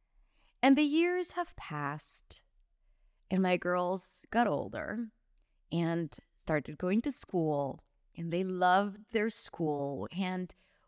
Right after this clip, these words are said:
we made, we've made incredible friends in school, and we've built a community, and everything has gotten really, really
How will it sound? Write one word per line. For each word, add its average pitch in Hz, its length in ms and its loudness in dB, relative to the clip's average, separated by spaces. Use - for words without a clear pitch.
we 180 640 -2
made, 175 640 -2
we've 180 240 0
made 170 340 0
incredible 185 640 -2
friends 147 880 -2
in 202 200 4
school, 147 720 0
and 180 240 2
we've 175 280 -2
built 180 260 2
a 226 40 2
community, 170 1000 -2
and 170 140 -4
everything 240 840 0
has 190 220 -2
gotten 170 640 2
really, 190 440 2
really 156 500 2